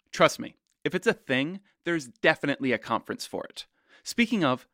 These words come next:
please don't miss my talk next month at the Unnecessary Parenthetical Conference.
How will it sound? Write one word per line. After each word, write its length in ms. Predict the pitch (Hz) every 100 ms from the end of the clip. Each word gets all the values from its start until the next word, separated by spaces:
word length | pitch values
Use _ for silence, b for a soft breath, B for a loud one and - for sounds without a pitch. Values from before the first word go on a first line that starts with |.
| _
please 380 | - - 220 220
don't 240 | 190 202
miss 260 | 156 165 -
my 120 | 151
talk 360 | 131 - 131 -
next 240 | 165 -
month 220 | 170 170 -
at 100 | -
the 140 | 147 -
Unnecessary 760 | 180 196 165 151 - 151 143
Parenthetical 720 | 139 - 139 127 135 127 120
Conference. 600 | 101 101 - - - -